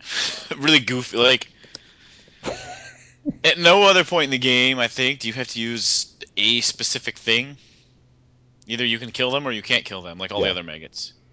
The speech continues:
Speaker 1: And now you have to throw antennas, which I don't think he could throw hard enough
Speaker 2: To skewer?
Speaker 1: to be that damaging,
Speaker 2: Yeah.
Speaker 1: especially considering he has a rifle in his hand.
Speaker 2: So he, he skewers. You have to do it three times.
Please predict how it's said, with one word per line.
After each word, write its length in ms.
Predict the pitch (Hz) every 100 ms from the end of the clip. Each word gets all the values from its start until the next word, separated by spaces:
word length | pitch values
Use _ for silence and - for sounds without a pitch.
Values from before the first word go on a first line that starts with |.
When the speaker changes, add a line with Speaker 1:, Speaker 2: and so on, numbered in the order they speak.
| _ _ _
Speaker 1:
And 120 | 101
now 180 | 101 120
you 120 | 117
have 80 | 107
to 60 |
throw 200 | - 113
antennas, 680 | 101 98 101 87 80 - - _ _ _ _ _
which 300 | 123 127 - -
I 140 | 147
don't 140 | 190
think 200 | - 170
he 200 | - 180
could 140 | 175 123
throw 380 | - 127 143 117
hard 300 | - 139 127
enough 480 | 104 95 95 - _ _ _ _ _ _ _ _ _ _ _ -
Speaker 2:
To 120 | -
skewer? 580 | - - - 127 117 127
Speaker 1:
to 60 | 143
be 40 | 120 -
that 320 | 127 139 -
damaging, 680 | 123 135 117 98 95 92 92
Speaker 2:
Yeah. 200 | 127 110
Speaker 1:
especially 460 | 95 - 147 151 143
considering 460 | 139 - 135 123
he 60 | 123
has 100 | 120
a 60 | 113
rifle 440 | 110 127 - 95
in 60 | 95
his 100 | 92
hand. 320 | 98 87 90 _ _ _ _ _ _ - - - -
Speaker 2:
So 180 | - 135
he, 300 | 135 156 131
he 360 | 123 135 135 120 _
skewers. 800 | - - - 180 196 139 113 101
You 60 | 135
have 100 | 143
to 60 |
do 120 | 127 127
it 100 | -
three 160 | 107
times. 440 | 101 95 90 -